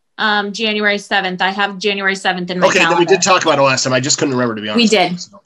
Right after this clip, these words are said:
Speaker 1: Yep,
Speaker 2: okay,
Speaker 1: all
Speaker 2: that's
Speaker 1: set,
Speaker 2: right, that's
Speaker 1: Dennis.
Speaker 2: great.
Speaker 1: Dennis, you,
Speaker 2: And
Speaker 1: you were on top of this in October.
Speaker 2: How'd that happen? So, um,
Speaker 1: <laughs>
Speaker 2: so just, uh, I have one filing that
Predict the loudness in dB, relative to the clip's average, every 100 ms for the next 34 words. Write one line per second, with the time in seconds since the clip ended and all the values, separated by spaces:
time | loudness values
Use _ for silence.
0 | 0 2 2 2 4 2 2 0 -2 -2
1 | -2 0 2 0 0 2 2 0 2 4
2 | 4 4 0 0 -8 -4 -4 -4 -4 -4
3 | -6 _ _ _ -20 _ -18 -12 -10 -10
4 | -4 -2 -2 -6 -12 -16 -16 -4 2 4
5 | 4 4 4 2 -2 -6 -8 -6 -8 _
6 | _ _ _ _ _ _ -4 2 4 6
7 | 4 0 _ -2 2 2 2 2 4 2
8 | 0 -4 _ _ _ -4 0 2 4 2
9 | 2 2 6 6 6 4 2 2 -2